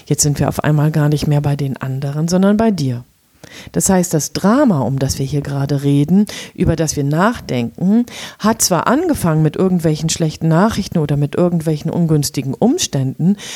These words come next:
aber am Ende ist es deine eigene Story. Deine eigene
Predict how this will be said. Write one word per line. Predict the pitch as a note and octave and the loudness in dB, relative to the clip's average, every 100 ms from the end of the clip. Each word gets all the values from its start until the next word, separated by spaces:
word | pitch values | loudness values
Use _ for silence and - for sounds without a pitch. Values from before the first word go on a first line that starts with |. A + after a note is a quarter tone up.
| - - | -16 -8
aber | E3 D#3 | -4 -2
am | D3 C#3 | -2 -2
Ende | - B3+ C4 D#3+ G3 | 0 2 4 2 0
ist | - D#3+ | 0 -2
es | D#3+ - | -2 -2
deine | D#3+ F3 B3 C4 C4+ C4+ _ - | 0 2 4 4 0 -2 _ -6
eigene | E3 E3 E3+ E3+ E3 E3+ - | -2 0 0 2 0 -2 -6
Story. | - - C#3 B2 A#2+ A#2+ - _ _ _ _ _ _ _ _ _ _ _ - | -8 -4 -2 -2 -6 -10 -16 _ _ _ _ _ _ _ _ _ _ _ -2
Deine | F3+ F3 F3+ E3+ E3+ _ _ - | 2 2 2 0 -2 _ _ -6
eigene | D#3 D#3 D3 D#3+ D3 C#3+ D3 | -2 0 0 -2 -2 -2 -2